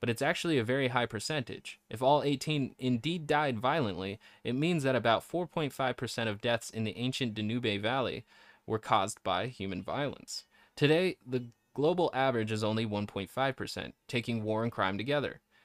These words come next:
During the twentieth, twentieth century, only five percent of human deaths resulted from human violence. And this, in a century, and this in a century that saw the bloodiest wars and most massive genocides in history.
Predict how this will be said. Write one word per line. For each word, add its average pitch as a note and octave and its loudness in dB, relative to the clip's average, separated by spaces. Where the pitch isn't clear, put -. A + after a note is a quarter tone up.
During C#3+ 4
the B2+ 4
twentieth, C#3+ 0
twentieth D#3 2
century, A#2+ 0
only C#3 2
five C3+ 2
percent C#3+ -4
of B2 -2
human B2 -2
deaths A2 -2
resulted A2 -2
from G#2+ -6
human G#2+ -4
violence. B2 -4
And A#2+ 2
this, D3 0
in B2+ 0
a A#2+ 0
century, A2+ -2
and B2 2
this - 2
in D3+ 2
a A#2+ 2
century G#2+ -2
that G#2+ -2
saw A#2 2
the A2+ -4
bloodiest C#3 -2
wars A2+ 0
and A2 -2
most A2 -4
massive B2+ -2
genocides G#2+ -2
in G#2 -6
history. B2 -4